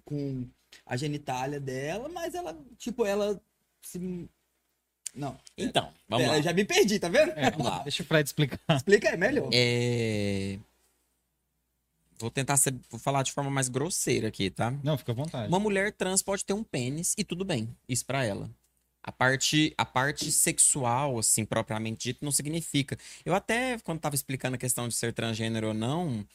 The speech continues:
Speaker 2: eu, eu fui muito cru aqui, peço até perdão pra quem tava me ouvindo aí e me vendo, é, que quando a pessoa olha no espelho não se identifica, né?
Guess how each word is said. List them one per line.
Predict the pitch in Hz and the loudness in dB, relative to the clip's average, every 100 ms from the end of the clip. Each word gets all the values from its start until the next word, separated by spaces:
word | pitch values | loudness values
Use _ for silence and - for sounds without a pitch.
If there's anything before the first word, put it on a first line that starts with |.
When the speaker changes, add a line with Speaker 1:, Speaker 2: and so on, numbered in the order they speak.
| - - _ _ | -20 -20 _ _
Speaker 2:
eu, | 113 113 113 113 104 | -2 0 0 0 -2
eu | 110 113 110 107 101 | -2 -4 -4 -6 -10
fui | - 120 | -4 -2
muito | 120 123 123 | 0 -4 -4
cru | - - 127 120 | -8 -4 -2 -2
aqui, | 110 113 113 | -4 -6 -4
peço | 113 - | -2 -2
até | 110 | -4
perdão | - 127 107 104 | -4 -4 -2 -4
pra | 110 | -8
quem | - 107 104 101 | -8 -8 -8 -10
tava | - 101 | -10 -8
me | 101 | -6
ouvindo | 101 95 101 | -6 -4 -4
aí | 101 113 147 - _ _ - | -2 -2 -4 -8 _ _ -10
e | |
me | 98 175 | -6 -4
vendo, | 175 135 147 139 - - - - | -2 0 -2 -6 -16 -20 -20 -6
é, | - 110 110 110 104 101 98 - - | 0 2 4 2 0 0 -4 -8 -6
que | 113 110 98 | -2 -2 -2
quando | 113 104 | -2 -2
a | |
pessoa | - - 110 | -2 0 0
olha | |
no | 110 | 0
espelho | - 117 113 | 0 -2 0
não | 117 | -2
se | - | 0
identifica, | 117 117 - 107 - 104 | 0 -2 -2 -4 -2 -8
né? | 104 107 | -4 -6